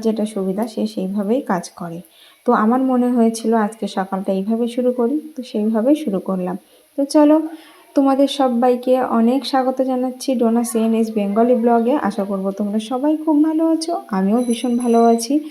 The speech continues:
তো সকাল সকাল এই কাজটা সেরে নিলাম। সংসারে তো শুধু একটা কাজ না, আরও অনেক কাজ আছে, তো একটা একটা করেই তো কমপ্লিট করতে হবে। তো এইটা, এই কাজটা না আমার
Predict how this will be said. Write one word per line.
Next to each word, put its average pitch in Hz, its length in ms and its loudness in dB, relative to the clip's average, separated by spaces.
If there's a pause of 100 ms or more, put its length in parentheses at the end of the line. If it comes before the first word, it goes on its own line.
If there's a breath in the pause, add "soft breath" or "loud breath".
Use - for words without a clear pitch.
(300 loud breath)
তো - 60 -2 (140)
সকাল 262 200 0 (100)
সকাল 262 220 0 (100)
এই 262 60 2 (100)
কাজটা 226 320 -2
সেরে 233 380 0
নিলাম। 240 220 2 (420)
সংসারে 214 460 -4
তো 220 60 -10
শুধু 214 220 -10 (120)
একটা 226 240 -4
কাজ 233 220 -2 (140)
না, 311 80 2 (340)
আরও 214 160 2 (120)
অনেক 226 280 -2 (160)
কাজ 180 140 0 (120)
আছে, 180 200 -12 (180)
তো - 60 -6 (120)
একটা - 240 -8
একটা 220 240 -8
করেই 214 280 -2
তো 311 120 -2
কমপ্লিট 254 400 -4
করতে - 280 -10
হবে। 277 160 -2 (400 loud breath)
তো 254 60 0 (240)
এইটা, 262 220 -2 (140)
এই 269 80 -2 (100)
কাজটা 247 340 -6
না 277 120 0
আমার 240 140 -2